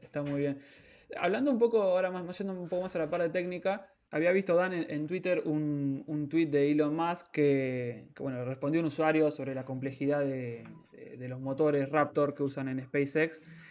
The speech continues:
Y él le decía que sí, o sea, el usuario hablaba como podría decirlo yo, es, ve una foto de un montón de cables entreverados. Y Elon Musk le decía, sí, parte de las cosas que, que estamos haciendo es, o sea, parte de la complejidad que tenemos es resolver la complejidad, hacer más sencillo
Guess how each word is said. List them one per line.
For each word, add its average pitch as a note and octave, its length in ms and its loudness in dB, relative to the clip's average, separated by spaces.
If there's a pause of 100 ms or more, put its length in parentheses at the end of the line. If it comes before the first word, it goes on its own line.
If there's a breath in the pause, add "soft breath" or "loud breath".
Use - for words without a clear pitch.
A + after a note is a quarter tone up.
(140 loud breath)
Y E3 100 2
él G3 100 2
le G#3 80 4
decía G#3 240 2
que F3 120 0
sí, F#3+ 180 0
o D3+ 40 4
sea, D3 240 -2
el D#3+ 100 0
usuario E3+ 300 6
hablaba D#3+ 300 10
como C3+ 240 -2
podría C3+ 240 0
decirlo C3 340 0
yo, E3+ 320 6
es, C#3 120 4
ve C#3 120 6
una C#3 140 2
foto D3 320 2
de C3+ 80 2
un C3 60 -2
montón C3+ 260 -2
de C3+ 80 0
cables C#3 400 4
entreverados. D3 600 2 (520 loud breath)
Y D3 380 0
Elon E3+ 160 2
Musk F3+ 160 -2
le F3 60 2
decía, D#3 180 2
sí, D3+ 220 2
parte D#3 300 2
de D#3 60 6
las C#3+ 100 4
cosas D#3+ 280 -2
que, C3+ 400 -2
que C#3+ 80 -6
estamos C#3+ 380 -4
haciendo D#3 560 0
es, C#3 320 -4
o - 40 -18
sea, C#3 120 -6
parte D#3+ 260 2
de D#3 40 6
la D3+ 60 8
complejidad D3 340 4
que D3 60 4
tenemos D#3 360 0
es C#3+ 320 0
resolver C#3+ 360 0
la D3+ 140 4
complejidad, C#3 440 0
hacer C#3 160 -2
más C#3 200 0
sencillo C3 640 -6